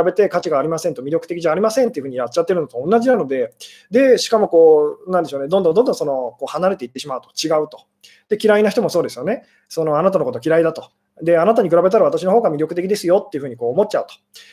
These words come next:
えー、いうことで、こう、どんどんどんどんですね、こう違うという風にですね、こう感じて、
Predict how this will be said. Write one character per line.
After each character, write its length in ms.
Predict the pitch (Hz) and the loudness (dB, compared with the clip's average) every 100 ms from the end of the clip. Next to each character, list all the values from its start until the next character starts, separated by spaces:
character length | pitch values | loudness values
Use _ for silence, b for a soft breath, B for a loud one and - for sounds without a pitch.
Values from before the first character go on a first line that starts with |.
| B - | B 4
え 500 | 156 156 143 143 147 | 6 8 4 0 -2
ー、 40 | |
い 60 | 226 | 0
う 40 | |
こ 140 | 262 285 | 0 0
と 80 | |
で、 180 | 220 170 | 2 0
こ 120 | 165 | 0
う、 40 | 156 | 2
ど 100 | 185 | 2
ん 20 | |
ど 100 | 170 | 2
ん 20 | |
ど 120 | 156 170 | 0 -2
ん 20 | |
ど 60 | |
ん 40 | 123 | -4
で 60 | |
す 100 | 113 | -8
ね、 60 | 131 | -12
こ 160 | 120 110 | -12 -8
う 100 | 160 | -2
違 20 | 147 | -2
う 80 | 143 | -2
と 200 | 113 - _ _ | -8 -18 _ _
い 60 | 156 | -6
う 60 | |
風 120 | 147 | -4
に 60 | 147 | -6
で 60 | 107 | -8
す 100 | 135 | -10
ね、 160 | 120 | -10
こ 100 | 127 | -8
う 20 | 123 | -6
感 200 | 165 160 | -4 -4
じ 140 | 160 | 0
て、 300 | 208 208 | 2 4